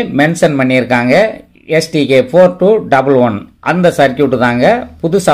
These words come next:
வரக்கூடிய இந்த போர்டுல இருக்கு. இந்த சர்க்யூட்டை பயன்படுத்தி இதுவரைக்கும் மார்க்கெட்ல எந்த கம்பெனியுமே வந்து டிரான்சிஸ்டர் போர்டு வந்து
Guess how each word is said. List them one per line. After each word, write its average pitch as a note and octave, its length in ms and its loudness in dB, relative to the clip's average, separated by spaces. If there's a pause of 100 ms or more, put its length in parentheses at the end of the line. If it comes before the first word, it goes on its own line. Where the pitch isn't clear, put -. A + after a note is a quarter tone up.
வரக்கூடிய B2 420 0 (400)
இந்த E3+ 160 2 (100)
போர்டுல A#2 360 2
இருக்கு. G#2+ 260 -2 (1900)
இந்த B3 200 4 (340)
சர்க்யூட்டை G3+ 540 2
பயன்படுத்தி D#3 580 0 (360)
இதுவரைக்கும் F#3+ 580 2 (200)
மார்க்கெட்ல D3 540 -2 (520)
எந்த F#3 180 -2 (160)
கம்பெனியுமே D3 560 0
வந்து B2 220 0 (1040)
டிரான்சிஸ்டர் F3+ 520 -2
போர்டு C3+ 260 4
வந்து B2+ 220 2